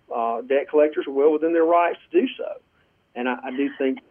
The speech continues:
it's a sort of a bitter defeat for consumers because it, it is rare to have such unity and support on a consumer position at the Supreme Court and, and then lose, uh,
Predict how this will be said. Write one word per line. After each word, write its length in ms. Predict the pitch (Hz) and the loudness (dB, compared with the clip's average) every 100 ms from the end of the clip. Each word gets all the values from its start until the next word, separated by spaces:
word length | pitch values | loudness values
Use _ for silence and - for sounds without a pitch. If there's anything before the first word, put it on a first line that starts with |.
| _ - 156 | _ -12 -8
it's 180 | 139 | -6
a 80 | 131 | -2
sort 140 | - 160 | 4 4
of 80 | 135 | 4
a 60 | |
bitter 340 | 123 151 151 135 | 4 6 6 6
defeat 560 | 127 - 143 127 123 | 2 0 2 2 0
for 120 | 127 | -4
consumers 680 | 120 120 - 147 139 120 113 - _ | -6 -8 -6 -2 0 0 -4 -12 _
because 300 | 127 120 120 | 2 2 0
it, 120 | 123 | -6
it 120 | 143 131 | -4 -4
is 120 | 127 | -4
rare 320 | 127 135 139 | 0 4 4
to 80 | 123 | 2
have 460 | - 123 123 117 113 _ _ _ _ _ - | 2 2 2 0 -4 _ _ _ _ _ 2
such 280 | 156 135 - | 2 2 -2
unity 720 | 131 156 156 127 - 120 117 | 2 4 4 2 -2 -4 -4
and 140 | 131 123 | -8 -12
support 540 | - - 151 135 120 | -8 0 4 4 4
on 160 | 135 117 | 0 -6
a 60 | |
consumer 480 | - 120 - 143 127 | -8 -12 -4 -2 -2
position 500 | 123 117 139 131 120 | -4 -2 0 0 -4
at 60 | 104 | -12
the 100 | - - | -16 -12
Supreme 360 | - 131 113 | -4 -2 -2
Court 440 | - 131 120 113 - _ _ _ _ _ - | -2 2 2 0 -4 _ _ _ _ _ -6
and, 220 | 123 117 | -4 -4
and 200 | - 113 | -6 -2
then 240 | 127 120 127 | 0 0 4
lose, 400 | 147 135 123 120 - _ _ | 6 6 4 0 -10 _ _
uh, 320 | 117 110 104 | -6 -4 -6